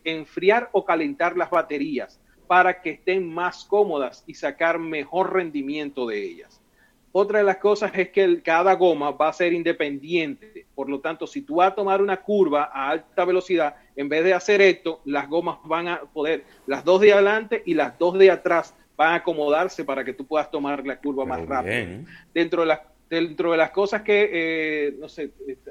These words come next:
Speaker 1: ah, bueno, no te mandé, pero está en mi Instagram, está el video.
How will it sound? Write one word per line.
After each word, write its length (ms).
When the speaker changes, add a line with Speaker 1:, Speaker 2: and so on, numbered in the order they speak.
Speaker 1:
ah, 680
bueno, 280
no 140
te 80
mandé, 380
pero 180
está 200
en 120
mi 200
Instagram, 400
está 260
el 100
video. 460